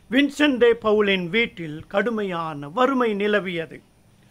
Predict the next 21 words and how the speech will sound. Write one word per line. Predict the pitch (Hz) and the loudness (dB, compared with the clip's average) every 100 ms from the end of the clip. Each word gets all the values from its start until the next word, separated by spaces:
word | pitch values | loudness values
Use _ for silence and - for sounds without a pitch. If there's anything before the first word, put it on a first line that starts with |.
| _ - _ - | _ -20 _ -8
இத்தகைய | 214 269 - 320 247 254 226 | -4 -2 2 4 4 4 4
வறுமையான | 220 269 254 240 220 208 196 | 4 2 2 2 2 0 -2
சூழ்நிலையில் | 180 247 247 202 180 165 180 262 185 143 - _ _ _ _ 170 | -2 -2 0 -2 -2 -2 0 0 0 -6 -18 _ _ _ _ 0
வின்சென்ட் | 247 247 - 233 214 185 | 0 0 0 -2 0 -2
தே | 180 170 | -2 -2
பவுலால் | 190 220 214 175 160 151 - | 0 4 4 2 -2 -6 -8
படிக்க | 185 226 - 185 | -6 -6 -6 -10
முடியவில்லை. | 156 196 233 240 190 160 127 113 _ _ _ _ _ _ _ _ _ _ | -8 -4 0 0 0 -4 -10 -18 _ _ _ _ _ _ _ _ _ _
எனவே | - 262 294 294 | 0 4 4 6
அவர் | 294 247 220 | 4 4 2
வீட்டில் | 190 269 277 247 240 | 2 0 0 -2 2
இருந்த | 208 202 190 | 2 2 -2
ஆடு | 190 233 254 226 | 2 2 4 2
மாடுகளை | 190 196 196 185 170 165 | 2 0 -2 -4 -6 -6
மேய்த்து | 151 214 247 - 196 143 - - _ | -4 -4 -4 -8 -8 -8 -14 -20 _
குடும்பத்தாரின் | 240 294 262 247 226 196 170 160 156 | 0 2 4 2 2 -2 -2 -6 -6
கஷ்டத்தை | 208 214 - 247 - 196 180 | -8 -8 -6 -8 -6 -10 -8
போக்க | - 208 208 - 175 156 - - _ | -4 -4 -4 -6 -6 -6 -10 -20 _
ஓரளவு | 180 220 262 247 208 190 160 160 160 | 2 6 8 6 4 2 0 -6 0
வழி | 208 262 247 | 0 0 -2
செய்தார். | 214 180 156 139 | -6 -6 -8 -12